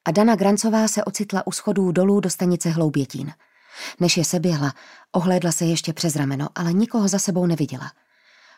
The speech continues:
Prošla malým vestibulem a dostala se na eskalátory. Proud vzduchu ji málem srazil k zemi a připomněl jí, že na téhle stanici je to odjakživa jako na větrné hůrce. Přijížděla jedna z posledních souprav.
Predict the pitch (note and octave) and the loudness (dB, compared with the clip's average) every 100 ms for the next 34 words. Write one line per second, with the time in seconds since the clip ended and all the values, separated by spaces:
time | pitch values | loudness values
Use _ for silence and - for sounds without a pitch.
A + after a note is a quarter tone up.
0 | - G3 F#3+ F#3+ F#3 F3 F3 E3 D#3+ F3+ | -4 0 2 4 4 6 4 4 2 -2
1 | D#3+ F3+ G3 G3+ D#3+ E3 - F3+ F#3 F3+ | 0 0 0 -2 -6 -4 -4 -4 -2 0
2 | E3 D3 - C3+ C3 - C3+ C#3 _ _ | 0 -2 -4 -6 -6 -8 -12 -12 _ _
3 | _ _ _ _ - F3+ F#3 E3 C#3 D#3 | _ _ _ _ 0 6 6 4 0 -2
4 | D#3+ E3 D#3 D3 D3 C#3+ D3+ D#3+ D3+ D3+ | 0 2 4 4 4 2 2 2 2 2
5 | C#3 C#3+ D#3 D#3+ - D3+ - D#3+ F3+ F3+ | -2 0 2 2 -2 -6 -4 -2 2 2
6 | E3+ F3 E3+ - - - - D3+ F3 F3+ | 4 2 0 -6 -20 -20 -10 0 4 4
7 | F#3+ G#3+ G3+ F#3+ G3+ G#3 G3+ G3 F#3 F#3+ | 6 6 4 2 2 2 2 0 2 -2
8 | F#3 F#3+ D#3 D3+ D3 C#3+ - C#3 D#3 E3+ | 0 0 0 -2 -2 -4 -4 -2 2 2
9 | D#3 D3+ D3 C3+ C#3+ - C#3+ - _ _ | 2 0 0 0 -4 -6 -12 -16 _ _
10 | _ _ _ _ _ _ - G3+ B3 C4+ | _ _ _ _ _ _ 0 2 4 4
11 | C4 B3 C4 - A#3 - A3+ A3+ - F3+ | 4 4 2 0 -4 -2 2 2 0 -4
12 | D3+ B2 - | -4 -12 -14